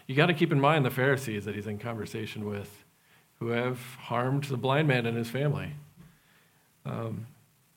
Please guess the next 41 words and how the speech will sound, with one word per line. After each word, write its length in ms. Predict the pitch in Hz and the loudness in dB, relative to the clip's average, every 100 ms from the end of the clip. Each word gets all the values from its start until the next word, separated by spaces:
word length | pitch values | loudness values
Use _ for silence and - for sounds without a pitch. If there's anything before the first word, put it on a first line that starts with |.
| - - | -14 0
and 100 | 139 | 6
then 80 | 143 | 8
the, 160 | 147 147 | 8 6
the 120 | 165 | 2
second 300 | 180 196 190 | 4 6 6
thing 160 | 170 160 | 6 6
that 80 | |
I 40 | 147 | 6
think 120 | 147 | 6
would 100 | 143 | 6
be 80 | 120 | 4
helpful 380 | 147 151 151 131 | 4 4 4 4
just 240 | 131 - - - _ - | 0 -6 -12 -20 _ -10
as 100 | 127 | -2
we 60 | 135 | 4
get 120 | 139 | 6
ready 220 | 135 135 | 8 6
to 180 | 123 123 - - | 2 -2 -6 2
meditate 500 | 143 151 151 156 135 | 8 8 8 6 6
on 140 | 127 | 6
this 180 | 127 127 127 | 2 0 -6
familiar 920 | - - 131 120 123 127 127 120 120 110 - - - | -10 0 2 4 4 4 4 4 2 0 -8 -20 -8
metaphor, 680 | 120 127 131 131 117 117 113 | -2 2 2 0 -2 0 0
right? 340 | 113 120 123 | -2 -2 -2
If 300 | 117 113 - - - - | -4 -6 -12 -20 -20 -8
you've 120 | 123 | 0
been 120 | 135 | 4
around 240 | 131 131 127 | 6 6 4
the 80 | 127 | 2
church 280 | 135 123 | 2 0
for 160 | - 139 | 0 0
any 240 | - 151 | 4 6
length 240 | 139 131 131 | 6 4 2
of 100 | 135 | -2
time, 300 | 135 131 139 | 0 2 2
or 60 | |
even 240 | 147 170 170 | 4 4 4
outside 460 | 135 208 - 120 | 4 2 2 -2
of 80 | 110 | -2
the 80 | 104 | -6
church, 460 | 107 107 92 - | -4 -4 -6 -10